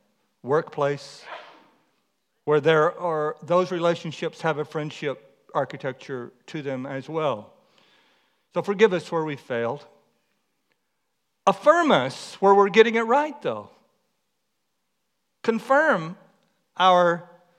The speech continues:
proper direction in the area of friendship. And may we ultimately be like Jesus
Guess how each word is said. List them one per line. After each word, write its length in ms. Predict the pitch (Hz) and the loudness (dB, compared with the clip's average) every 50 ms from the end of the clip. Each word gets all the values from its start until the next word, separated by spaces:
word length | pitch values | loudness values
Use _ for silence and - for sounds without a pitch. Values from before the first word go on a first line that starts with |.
| _ _ _ _ _ _ - | _ _ _ _ _ _ -14
proper 420 | - - 240 233 220 220 208 190 170 | -4 0 4 4 4 4 2 -4 -8
direction 640 | 147 160 156 156 170 170 - - - 139 107 101 113 - | -6 -8 -6 -6 -6 -6 -6 -10 -12 -12 -12 -12 -12 -12
in 120 | 139 131 | -10 -10
the 100 | 131 123 | -8 -8
area 180 | 123 131 127 120 | -6 -6 -6 -8
of 80 | 120 | -8
friendship. 440 | - 143 131 123 120 - - 107 - _ _ _ _ _ _ _ _ _ _ _ _ _ _ _ _ _ _ _ _ _ _ _ _ _ _ _ _ _ _ _ _ _ _ | -10 -12 -12 -12 -12 -16 -18 -20 -20 _ _ _ _ _ _ _ _ _ _ _ _ _ _ _ _ _ _ _ _ _ _ _ _ _ _ _ _ _ _ _ _ _ _
And 140 | - 156 175 | -6 -2 2
may 160 | 180 202 214 | 4 4 4
we 480 | 208 202 196 190 180 175 165 170 - - _ _ _ _ _ - | 4 4 4 2 2 0 -6 -10 -14 -20 _ _ _ _ _ 4
ultimately 600 | 180 214 240 233 240 220 185 160 143 139 135 131 | 6 6 6 6 2 -4 -6 -6 -6 -6 -8 -6
be 200 | 127 156 165 156 | -4 -4 -2 0
like 340 | 156 160 180 185 160 123 | 2 2 2 2 0 -4
Jesus 600 | - 143 120 107 - 123 110 104 - - - - | -12 -12 -12 -12 -14 -16 -18 -18 -20 -20 -20 -20